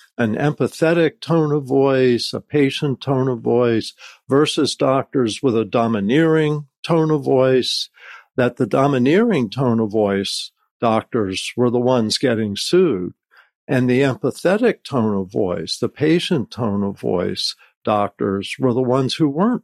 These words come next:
getting sued, because it isn't like every doctor gets sued once. It's some doctors get sued ten times and some doctors might not get sued at all.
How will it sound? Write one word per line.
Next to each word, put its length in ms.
getting 300
sued, 380
because 260
it 80
isn't 320
like 220
every 320
doctor 460
gets 280
sued 400
once. 580
It's 200
some 240
doctors 520
get 260
sued 400
ten 300
times 580
and 140
some 320
doctors 560
might 240
not 260
get 180
sued 300
at 140
all. 420